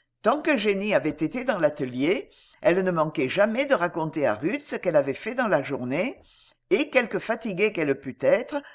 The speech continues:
elle était toujours prête à sympathiser avec les ennuis de sa compagne. Depuis son départ,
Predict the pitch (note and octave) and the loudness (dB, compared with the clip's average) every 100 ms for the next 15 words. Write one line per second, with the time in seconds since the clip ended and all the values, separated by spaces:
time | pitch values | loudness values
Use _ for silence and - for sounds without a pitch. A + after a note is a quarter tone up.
0 | _ E3 E3 E3 C#3+ C4+ D4 G#3 - G#3 | _ 2 2 2 -2 -2 -2 -4 0 0
1 | B3+ G#3+ - G#3 G3+ - B2+ A2+ D#3 A#3+ | 2 -2 -2 0 0 -2 -6 -4 -4 -2
2 | - D3+ C#3+ C#3 C3+ F3 D#3 F3 C4+ C#4 | -4 -4 -2 -2 0 0 -2 -4 -4 -2
3 | G#3+ F3+ D3 B2+ A#2 G#2+ A2+ B2+ - _ | -2 -2 -4 -4 -4 -4 -4 -8 -12 _
4 | _ _ _ _ _ _ _ _ - A#3 | _ _ _ _ _ _ _ _ -8 -2
5 | D#4 D4 A#3 E3+ C#3+ C3+ E3+ C4+ | 0 2 0 0 -2 2 2 0